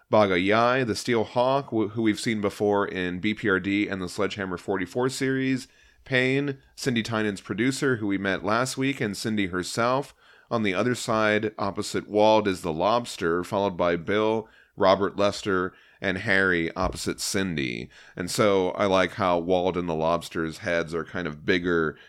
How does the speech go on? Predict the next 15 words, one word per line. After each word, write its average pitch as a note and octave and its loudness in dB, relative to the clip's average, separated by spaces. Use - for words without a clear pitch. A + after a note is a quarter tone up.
and F2+ -4
then D#2+ -4
Cindy F2+ -4
and D2+ -8
Harry's F2 -4
heads E2 -4
are D#2+ -6
kind F2 -8
of F2 -10
bigger F#2+ 0
too. A2 0
I G2+ 4
just F#2 -6
like E2+ 0
the, E2 -2